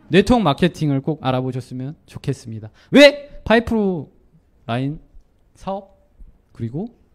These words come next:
권리 수익이 될 수 있기 때문이라고 이해하시면 될 것 같아요. 그러면 저 말고 저는 전문가가 아니고 전문 강사이긴 한데 전문가가 얘기하는, 음, 백만장자. 백만장자가 얼마인지 모르시죠?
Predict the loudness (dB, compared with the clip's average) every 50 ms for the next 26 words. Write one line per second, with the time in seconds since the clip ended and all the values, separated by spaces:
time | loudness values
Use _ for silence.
0 | _ _ _ _ _ _ -4 -2 0 0 2 0 0 -2 -4 -8 -12 -12 -12 -10
1 | -10 -10 -10 -10 -10 -8 -10 -10 -10 -12 -10 -8 -8 -8 -8 -10 -12 -14 _ _
2 | _ _ -16 -12 -12 -8 -6 -4 -4 -6 -6 -10 -12 -12 -12 -10 -12 -14 -16 -16
3 | -18 -18 -18 -16 -16 -18 -14 -12 -12 -12 -12 -14 -16 -18 -18 -18 _ _ _ _
4 | _ _ _ _ _ 0 0 4 4 6 6 6 6 6 4 6 6 8 8 8
5 | 8 6 4 4 2 0 0 -2 -4 -6 -8 -8 -8 -4 -2 0 0 2 4 4
6 | 4 4 4 4 2 2 2 0 0 -2 -2 -2 -4 -4 -2 -4 -4 -4 -4 -4
7 | -2 0 -2 -2 0 -2 -2 -2 -2 -2 -2 -2 -2 -2 -2 -6 -10 -16 _ _
8 | -20 -20 -20 _ _ _ _ _ _ _ _ 2 4 6 8 8 8 8 8 8
9 | 8 8 8 8 8 8 6 6 4 6 6 6 6 6 4 2 -2 -4 -4 -6
10 | -8 -12 -18 _ _ _ _ _ _ _ -8 -6 -6 -6 -6 -8 -10 -14 -20 _
11 | _ _ _ _ _ _ _ _ _ _ _ _ _ _ -20 -20 _ -8 -2 0
12 | 2 4 4 4 4 4 2 0 -2 -4 -6 -4 0 4 6 6 6 6 6 4
13 | 6 4 4 4 4 2 0 0 -2 0 0 -2 -2 -2 -2 -2 -2 0 0 -2
14 | -2 -4 -8 -4 -2 -2 -2 -2 -4 -4 -2 -2 -2 -2 -6 -12